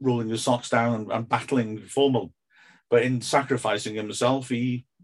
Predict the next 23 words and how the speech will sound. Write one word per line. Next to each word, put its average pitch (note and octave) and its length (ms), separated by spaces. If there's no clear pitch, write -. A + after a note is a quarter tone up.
sacrifices B2+ 640
the C3 80
chance C3 380
to, C3 180
to B2 80
knock C3+ 220
in D3 140
fifteen C3 420
goals, C#3 320
be C3+ 140
the C3 140
main C#3 260
man C#3 280
and, C3+ 180
and C#3+ 160
keep C#3 140
a C#3+ 60
contract E3+ 380
perhaps, - 240
which A2+ 160
is A#2 120
cruel. - 420
But C#3+ 240